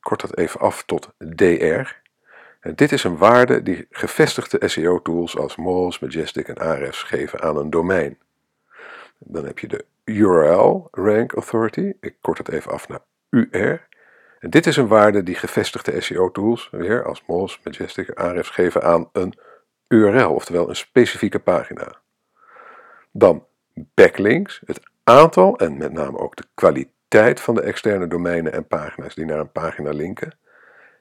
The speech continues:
En uiteindelijk de on-page optimalisatie, hè, het juiste gebruik van zoekwoorden in de U R L, de metadata en de content van je website, van je pagina.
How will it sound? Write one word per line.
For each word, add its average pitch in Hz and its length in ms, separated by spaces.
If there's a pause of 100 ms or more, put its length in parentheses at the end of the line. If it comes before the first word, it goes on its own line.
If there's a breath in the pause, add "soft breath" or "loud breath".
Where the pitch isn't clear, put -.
En 113 340 (1080)
uiteindelijk 95 480
de - 100 (100)
on-page 107 520
optimalisatie, 76 840
hè, 101 60
het - 180
juiste 113 360
gebruik 87 340
van - 120
zoekwoorden 78 480 (420 loud breath)
in 85 140
de - 140
U 78 200
R 73 240
L, 80 200
de 78 160
metadata 73 920
en 76 140
de - 180
content - 380
van 80 140
je 76 80
website, - 460 (240)
van - 160
je 76 80
pagina. - 440